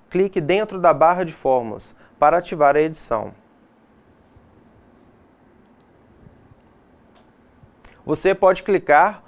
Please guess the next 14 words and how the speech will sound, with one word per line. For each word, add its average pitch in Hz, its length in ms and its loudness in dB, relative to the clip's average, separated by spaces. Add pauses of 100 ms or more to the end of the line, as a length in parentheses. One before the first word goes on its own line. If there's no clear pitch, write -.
(120)
ou 208 180 2
usar 156 360 4
as 143 100 0
setas 156 500 -2
de 135 80 -8
movimentação 139 800 -4
do 120 80 -8
teclado 156 540 0 (300)
para 160 200 4
posicionar 175 920 -2
o 160 100 -8
ponto 190 380 -2
de 165 80 -8
inserção 156 600 -6